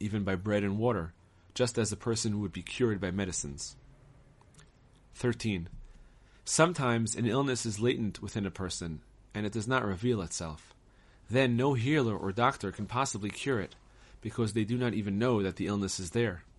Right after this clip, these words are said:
But when a person merits to rectify the three evil cravings and to attain perfect fear and awe of God and perfect prayer,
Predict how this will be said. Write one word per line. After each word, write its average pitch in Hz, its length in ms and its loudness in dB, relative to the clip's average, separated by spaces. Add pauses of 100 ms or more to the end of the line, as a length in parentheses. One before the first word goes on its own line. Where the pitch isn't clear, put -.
(540)
But 107 140 -2
when 110 140 2
a 107 60 0
person 143 420 0
merits 123 340 2
to 107 120 -2
rectify 110 640 -2
the 101 100 -4
three 120 300 -2
evil 110 320 -2
cravings 101 720 -2
and 95 100 -6
to 101 140 -2
attain 107 340 -2
perfect - 460 -6
fear 113 340 0
and 90 180 -6
awe 110 220 -2
of 87 140 -6
God 104 360 -2 (120)
and 90 120 -8
perfect 120 420 -4
prayer, 110 380 0